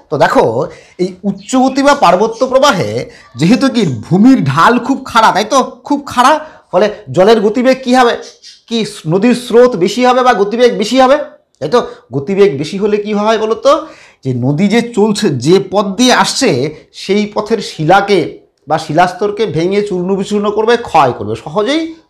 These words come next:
ক্ষয় করবে, ওকে? তো এই উচ্চ গতিতে নদীর প্রধান কাজই হচ্ছে ক্ষয় কাজ, ঠিক আছে? তোমরা ভিডিওতে দেখো যে নদী উচ্চ গতিতে কত জোরে, কত গতিবেগে প্রবাহিত হয়, ওকে? এবার দেখো, তাহলে উচ্চ গতি হলো। এবার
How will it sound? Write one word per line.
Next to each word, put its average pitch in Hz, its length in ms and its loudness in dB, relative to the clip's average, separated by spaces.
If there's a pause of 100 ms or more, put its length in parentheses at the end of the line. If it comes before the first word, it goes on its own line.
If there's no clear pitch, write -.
(140)
ক্ষয় 120 280 0
করবে, 69 220 -16 (200)
ওকে? 208 140 0 (360)
তো 185 40 -8 (180)
এই 160 60 2 (460)
উচ্চ - 280 0 (140)
গতিতে 311 360 2 (260)
নদীর 190 200 0 (100)
প্রধান 220 240 4 (160)
কাজই 170 260 2
হচ্ছে 233 220 -2 (180)
ক্ষয় 151 300 4
কাজ, 87 120 -8 (160)
ঠিক 247 160 -2
আছে? 254 180 0
তোমরা 226 160 2 (100)
ভিডিওতে 233 400 -2
দেখো 240 220 0 (200)
যে 170 60 2 (120)
নদী 196 180 0 (140)
উচ্চ - 160 -10 (120)
গতিতে 254 300 -2 (160)
কত 175 160 -8 (180)
জোরে, 196 220 2 (120)
কত 185 140 -6 (140)
গতিবেগে 190 460 -4
প্রবাহিত 123 420 -6
হয়, 92 140 -18 (840)
ওকে? 294 140 2 (360)
এবার 123 240 -2
দেখো, - 180 -20 (840)
তাহলে 190 240 2
উচ্চ 202 120 -6 (100)
গতি 240 220 0
হলো। 240 120 2 (340)
এবার 135 140 4